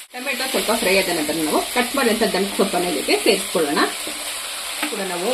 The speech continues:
ಒಂದೆರಡು ನಿಮಿಷ ಚೆನ್ನಾಗಿ ಫ್ರೈ ಮಾಡ್ಕೊಳ್ಳೋಣ. ಎರಡು ನಿಮಿಷ ಸೊಪ್ಪನ್ನ ಚೆನ್ನಾಗಿ ಫ್ರೈ ಮಾಡ್ಕೊಂಡ ನಂತರ ಈಗ ನಾನು ಸಾಂಬಾರ್ ಪುಡಿಯನ್ನ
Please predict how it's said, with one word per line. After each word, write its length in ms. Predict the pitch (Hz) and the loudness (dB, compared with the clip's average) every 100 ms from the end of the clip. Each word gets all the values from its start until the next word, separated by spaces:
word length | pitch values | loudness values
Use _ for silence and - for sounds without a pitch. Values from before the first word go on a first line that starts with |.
| 196 | 4
ಒಂದೆರಡು 320 | 208 208 190 202 | 6 6 6 2
ನಿಮಿಷ 200 | 175 - 359 - - | 2 2 2 0 2
ಚೆನ್ನಾಗಿ 320 | 233 180 220 311 | 4 4 4 4
ಫ್ರೈ 140 | 196 214 | 6 6
ಮಾಡ್ಕೊಳ್ಳೋಣ. 440 | 175 156 170 135 165 - - - - - - - - - - - - - - - - - - - - - - 233 | 4 2 2 4 2 2 0 -2 -2 -2 -4 -4 -2 -2 -2 -2 -2 -2 -2 -2 -2 -4 -6 -8 -12 -16 -12 -8
ಎರಡು 140 | 254 | -4
ನಿಮಿಷ 180 | 202 196 285 311 - | -2 -2 -2 -2 -2
ಸೊಪ್ಪನ್ನ 340 | 196 190 196 | 0 0 0
ಚೆನ್ನಾಗಿ 280 | 202 165 185 196 | -2 -2 -2 -2
ಫ್ರೈ 100 | 208 220 | 0 0
ಮಾಡ್ಕೊಂಡ 240 | 180 170 151 | 0 -2 -2
ನಂತರ 260 | 143 - 170 | -2 -2 -2
ಈಗ 100 | 170 160 | -2 0
ನಾನು 140 | 339 - - - - | -2 -2 -12 -14 2
ಸಾಂಬಾರ್ 320 | 233 240 254 214 | 4 4 2 2
ಪುಡಿಯನ್ನ 280 | 180 180 | 2 2